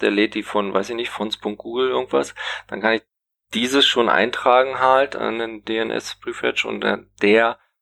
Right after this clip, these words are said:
kann dann da schon mal anfragen halt, äh, und halt, äh, dementsprechend die Verbindung aufmachen halt, ja.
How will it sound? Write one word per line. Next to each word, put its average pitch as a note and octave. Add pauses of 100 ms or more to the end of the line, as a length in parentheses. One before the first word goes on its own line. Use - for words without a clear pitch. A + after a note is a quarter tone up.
(260)
kann G#2+
dann G#2
da G2
schon G#2+
mal G2+
anfragen F2+
halt, F2
äh, -
und F#2
halt, -
äh, D2+
dementsprechend F#2+
die G2
Verbindung F#2+
aufmachen -
halt, -
ja. -